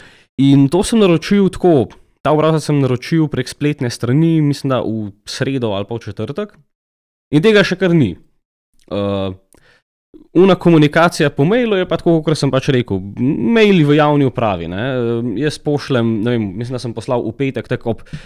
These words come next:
ono, dopoldne, ne vem, ob desetih, enajstih sem poslal,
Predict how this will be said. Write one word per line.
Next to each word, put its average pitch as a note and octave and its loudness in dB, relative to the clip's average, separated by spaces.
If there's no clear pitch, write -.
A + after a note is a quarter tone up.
ono, A2+ 0
dopoldne, B2+ 0
ne G2+ -6
vem, A2+ -2
ob G2 -8
desetih, A#2 -2
enajstih G2+ -8
sem F#2 -12
poslal, F#3 -4